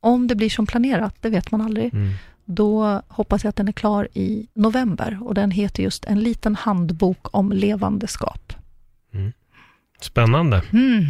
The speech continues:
Speaker 2: Det, och då kommer man ju såklart kunna hitta den på din, eh, hemsida, antar jag.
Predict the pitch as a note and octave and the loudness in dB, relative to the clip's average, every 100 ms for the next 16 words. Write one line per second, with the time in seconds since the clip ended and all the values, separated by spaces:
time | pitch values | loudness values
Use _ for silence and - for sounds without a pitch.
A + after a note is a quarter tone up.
0 | C3 - - - A2 A#2+ C3 C3 A#2 C3 | -2 -10 -20 -10 0 2 4 4 4 4
1 | D3 D3+ - - C3+ C3 B2+ - A#2+ A#2 | 2 0 -2 0 4 4 4 2 2 2
2 | - A#2 A2 - A2 G#2+ G2+ - G#2+ G#2+ | 4 4 2 2 2 4 2 0 2 4
3 | G#2 G#2 G#2 G2+ A2 G#2 D3 D3+ G#2+ F#2 | 4 4 4 2 2 2 2 2 2 2
4 | F#2 F2 | -2 -6